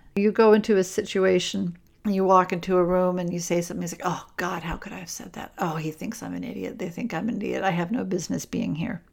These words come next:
And this is what our brains do all the time. It doesn't shut up. And one of the reasons that I drank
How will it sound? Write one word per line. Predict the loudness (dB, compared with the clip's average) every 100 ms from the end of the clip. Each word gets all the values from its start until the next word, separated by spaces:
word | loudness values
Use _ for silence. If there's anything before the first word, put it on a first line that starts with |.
| 6
And | 8
this | 8
is | 6 6
what | 8
our | 8
brains | 8 6 2 -2
do | -4 -6 _
all | 8 10 10 6
the | 2
time. | -2 -4 -4 -6 -4
It | 0
doesn't | 4 4 2 -4
shut | -4 -2
up. | -2 12 12 12 -2
And | 4
one | 6 8
of | 6
the | 6
reasons | 6 4 4 0 -2 2
that | 6 8
I | 8 8
drank | 6 2 -2 -6